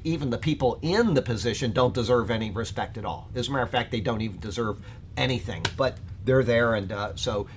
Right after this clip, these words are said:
you know, you just wanna line yourself that way. And the same is true with churches. You might have a church that started out very well, and the next guy comes in and he deserves the position,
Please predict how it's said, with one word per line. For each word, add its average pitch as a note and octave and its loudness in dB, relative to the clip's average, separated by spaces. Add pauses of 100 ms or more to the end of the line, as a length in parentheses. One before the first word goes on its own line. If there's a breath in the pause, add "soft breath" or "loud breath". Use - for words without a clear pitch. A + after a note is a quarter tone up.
(120 loud breath)
you G#2+ -4
know, G2+ -4
you G2+ -4
just G2+ -6
wanna G2 -4 (500)
line A2 -2
yourself G2+ -6
that B2 2
way. F#2 -6 (220 loud breath)
And C#3 0
the A#2+ -2
same A2+ -2
is G#2 -6
true G2+ -4
with G2 -2
churches. A#2 -4
You A2 -2
might A2 -2
have A2 -4
a G#2 -6
church A2 -4
that A2 -8
started G#2+ -4
out G2+ -4
very B2+ 8
well, G2+ 0
and G2 0 (220 loud breath)
the C3 4
next A#2+ 2
guy A2 2
comes G2 -4
in G#2+ -4
and B2 -2
he G#2 -4
deserves A2 -4
the G#2 -6
position, G#2+ -6